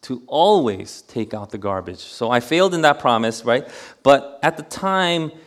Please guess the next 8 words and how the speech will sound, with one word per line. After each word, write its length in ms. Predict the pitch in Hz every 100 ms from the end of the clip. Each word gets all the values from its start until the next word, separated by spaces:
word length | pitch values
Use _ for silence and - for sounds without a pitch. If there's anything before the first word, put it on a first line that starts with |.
| _ _ _ -
we 160 | 131 131
talked 380 | - - -
for 140 | - 131
hours, 880 | 123 123 117 113 113 113 - - _ -
and 240 | 113 113
then, 560 | 117 117 113 104 104 110 _ _ _
you 140 | 120 113
know, 300 | 101 101